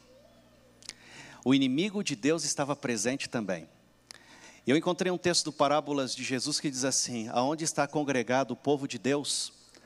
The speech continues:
Deus está, os anjos também. Mas o diabo está fazendo de tudo para distrair a atenção, para que quem precisa ser salvo não seja salvo."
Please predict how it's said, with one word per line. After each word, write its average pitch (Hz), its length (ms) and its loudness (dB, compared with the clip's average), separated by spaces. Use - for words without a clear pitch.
Deus 156 200 6
está, 110 360 0
os 107 160 0
anjos 135 280 2
também. 110 380 -4
Mas 131 180 4
o 151 80 0
diabo 151 320 2
está 170 180 -2
fazendo 170 360 -2
de 160 120 -2
tudo 214 300 -2
para 190 160 2
distrair 175 540 0
a 175 40 0
atenção, 151 520 -2
para 120 160 -2
que - 140 -4
quem 160 240 -2
precisa 160 220 0
ser 165 220 -2
salvo 123 400 0
não 123 140 -4
seja 113 240 -4
salvo." - 440 -8